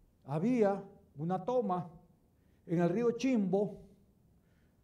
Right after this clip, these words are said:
llamada La Lolita, que en el siglo pasado le dio agua a Guayaquil, Durán, Yaguachi, Milagro, Marcelino Maridueña, Naranjito,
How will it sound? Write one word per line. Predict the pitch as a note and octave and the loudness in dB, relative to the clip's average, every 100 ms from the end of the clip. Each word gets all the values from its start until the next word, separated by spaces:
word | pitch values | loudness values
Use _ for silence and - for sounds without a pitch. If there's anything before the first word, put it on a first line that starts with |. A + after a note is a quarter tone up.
| _ | _
llamada | D3+ E3+ G3+ G#3+ | -2 -2 -2 -4
La | G#3 | -2
Lolita, | F#3+ F#3 A3 A3 - A#2 - - - - - - | -2 -2 -2 -4 -8 -12 -12 -18 -20 -20 -20 -10
que | - | -6
en | G3 | -4
el | G3+ | -4
siglo | C4+ C4 C4+ | -4 -2 -2
pasado | A3+ - A#3+ A#3 | -2 -4 -4 -2
le | G#3+ | 0
dio | A3 | 0
agua | A3+ A3+ | -2 -2
a | |
Guayaquil, | G#3 F#3+ E3+ E3 A#3 A#3+ A3 F3+ | 0 0 -2 -4 -4 -4 -6 -6
Durán, | D#3+ D#3 G3 A3 G#3+ G3+ | -6 -4 -4 -4 -8 -10
Yaguachi, | F3+ D#3+ D3+ G3+ G#3+ G#3+ - G3 F#3 - - _ _ C#3+ | -6 -4 -4 -6 -8 -12 -10 -8 -8 -10 -18 _ _ -6
Milagro, | D#3+ E3 G3 A3 A3 G#3+ G3 F#3+ F#3 D3+ - _ _ _ _ _ _ - - | -2 0 0 0 -2 -2 -2 -4 -6 -8 -18 _ _ _ _ _ _ -20 -10
Marcelino | D3+ F3 - E3 G#3 G3 | -4 -2 -2 0 0 0
Maridueña, | F3+ D#3+ D#3+ F#3 A3+ A3+ G#3 G3 F#3+ | -2 0 2 2 2 2 0 -2 -2
Naranjito, | F3+ D#3 D3+ D3+ D3+ A#3+ A#3 A#3 G#3+ G3+ G3 F#3 F3+ F3 | -2 -2 -2 0 0 0 -2 -6 -4 -2 -2 -4 -6 -8